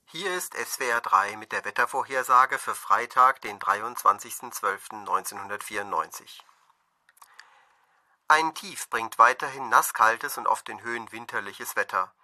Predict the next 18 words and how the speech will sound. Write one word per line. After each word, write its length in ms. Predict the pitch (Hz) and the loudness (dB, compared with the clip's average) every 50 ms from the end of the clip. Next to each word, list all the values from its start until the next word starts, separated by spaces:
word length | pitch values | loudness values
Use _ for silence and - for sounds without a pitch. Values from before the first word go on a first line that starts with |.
| - _ _ - - - - - - _ | -20 _ _ -20 -20 -20 -20 -20 -2 _
Heute 240 | - 170 175 196 165 | 2 4 6 8 8
Abend 300 | 156 170 170 160 - - | 8 8 8 4 -2 -4
wechselhaft 580 | 117 117 - - 165 143 127 135 135 - - 123 | -4 -2 -2 -4 -6 0 2 2 2 2 0 -8
mit 160 | 117 - - | -4 0 2
einigen 320 | 104 107 104 110 107 107 | 2 2 0 -2 -4 -4
Schauern. 480 | - - - - 131 139 139 147 156 160 _ - - - - - - _ | 4 8 8 8 8 8 4 4 0 -10 _ -20 -20 -20 -20 -20 -20 _
Oberhalb 380 | - 190 196 202 170 170 175 170 | -8 4 6 6 8 8 6 4
von 140 | - 170 156 | 4 2 4
zweihundert 440 | - - 143 135 135 135 135 131 - | 8 8 8 8 6 4 0 -2 -2
Metern 340 | 120 120 120 - 127 123 - | -6 -8 -8 -8 -10 -10 -10
fällt 340 | - - 113 101 95 - | -8 -6 -6 -6 -4 -6
Schnee, 400 | - - - 117 113 117 127 135 | -8 -8 -8 -10 -10 -10 -10 -8
der 200 | 123 110 104 - | -4 -2 0 2
weiter 320 | - 104 104 101 - 107 - | 2 2 2 0 -4 -8 -8
unten 280 | 117 120 110 - - | -10 -12 -14 -14 -14
in 160 | 120 110 110 104 | -12 -10 -10 -10
Regen 420 | 98 101 98 101 98 - 107 107 | -10 -10 -10 -12 -12 -12 -12 -12
übergeht. 640 | - 113 104 - 101 95 - 95 92 - - - | -12 -10 -4 -4 -4 -4 -4 -8 -16 -16 -16 -18